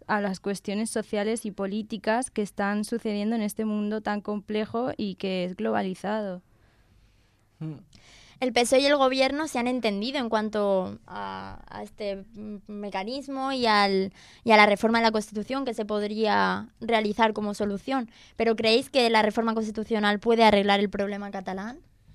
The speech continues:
Speaker 2: Em, yo, a ver, yo, para empezar, yo pienso que no,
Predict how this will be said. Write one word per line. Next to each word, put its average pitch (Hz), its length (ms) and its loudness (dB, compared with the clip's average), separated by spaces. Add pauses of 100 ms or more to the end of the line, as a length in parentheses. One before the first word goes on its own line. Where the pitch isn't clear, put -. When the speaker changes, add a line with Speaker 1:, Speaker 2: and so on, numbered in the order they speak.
(680)
Speaker 2:
Em, 131 920 -4
yo, 160 320 0
a 156 80 0
ver, 143 100 -6
yo, 143 120 -8
para 151 160 -4
empezar, 147 320 -4
yo 185 180 -2
pienso 208 380 -2
que 180 120 0
no, 165 500 -2